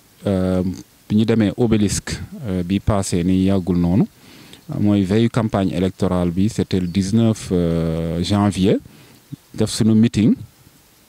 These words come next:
mu réitéré waat ko ne, euh,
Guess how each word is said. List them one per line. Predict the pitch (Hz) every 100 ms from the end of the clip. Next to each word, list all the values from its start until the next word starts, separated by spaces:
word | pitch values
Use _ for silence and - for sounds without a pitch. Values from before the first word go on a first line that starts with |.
| _ - -
mu | 120
réitéré | 113 131 143 151 123
waat | 113 95 -
ko | 120 117
ne, | 101 110 170 269 - - - - _ _ 104
euh, | 104 95 92 90 85